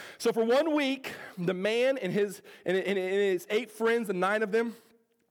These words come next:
they lived with this goat in their room. And finally, after a week went by, he came up to the rabbi and said, "I've had enough. What is your point? It is disgusting.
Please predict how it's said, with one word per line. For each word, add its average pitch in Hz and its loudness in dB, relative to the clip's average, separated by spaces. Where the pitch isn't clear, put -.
they 143 -2
lived 208 -2
with 226 -10
this 175 -6
goat 165 -2
in 143 -6
their 143 -4
room. 120 -6
And 156 -2
finally, 220 0
after 180 -2
a 160 0
week 202 -4
went 233 -2
by, 147 2
he 165 -6
came 190 -4
up 180 -2
to 180 -12
the 165 -4
rabbi 151 0
and 147 -10
said, 139 -6
"I've 156 -4
had 160 -4
enough. 151 -4
What 147 -2
is 127 -10
your 147 -4
point? 175 -6
It 147 -4
is 120 -10
disgusting. 160 -8